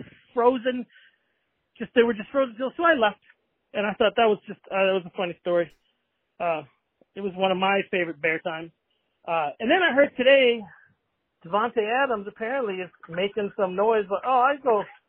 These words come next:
I go rejoin the Packers." I tell you what. Now, something might have happened by the time this plays. But, uh, I know the Jets got some cap space.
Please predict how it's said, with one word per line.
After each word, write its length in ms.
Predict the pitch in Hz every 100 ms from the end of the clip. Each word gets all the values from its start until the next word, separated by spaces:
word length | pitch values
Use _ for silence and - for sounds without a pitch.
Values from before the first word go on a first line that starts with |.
| _ - -
I 120 | 262 320
go 140 | 294 208
rejoin 400 | 202 175 226 196
the 100 | 175
Packers." 560 | 196 214 233 285 269 214 -
I 40 | - -
tell 120 | 240
you 100 | 247
what. 260 | 285 285 233 - - _ - - - _ _ - - _ _ - - _ -
Now, 260 | 180 165 151
something 220 | 214 208
might 140 | 190 185
have 100 | 165
happened 220 | 196 170
by 80 | 165
the 80 |
time 260 | 165 185 170
this 140 | 190 196 _ _ _
plays. 320 | 180 156 156 156 _ _ _ _ _ _ _ -
But, 240 | 185 180
uh, 240 | 175 160 147
I 140 | 170
know 240 | 190 196 175
the 80 |
Jets 400 | 170 - 185 208 -
got 160 | 226 202
some 140 | 190 180
cap 240 | 240 226 226
space. 400 | - 269 330 339